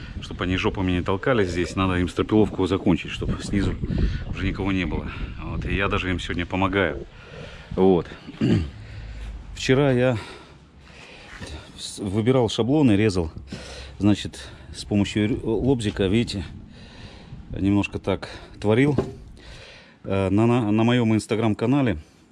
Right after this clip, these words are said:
кстати, кто не знает, э, подписывайтесь, там тоже много очень интересного. Э, одноимённый канал, тоже Кровмонтаж. Я выкладывал, там подписчики голосовали, вот проголосовали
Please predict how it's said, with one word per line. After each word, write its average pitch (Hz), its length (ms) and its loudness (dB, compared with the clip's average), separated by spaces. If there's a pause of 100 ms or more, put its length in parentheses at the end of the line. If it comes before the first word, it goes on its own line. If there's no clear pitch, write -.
(600)
кстати, - 380 2
кто 110 220 0
не 107 140 6
знает, 120 420 2
э, 90 640 2
подписывайтесь, 104 800 0 (360)
там 98 120 4
тоже 104 200 2
много 98 240 4
очень 92 240 0
интересного. 95 580 0 (460)
Э, 92 320 2
одноимённый 104 500 4
канал, 120 360 0
тоже 87 220 -4
Кровмонтаж. 104 680 0 (420)
Я 127 220 6
выкладывал, 120 600 4 (220)
там - 140 0
подписчики - 520 -2
голосовали, 117 680 2 (560)
вот 110 240 -2
проголосовали 104 720 2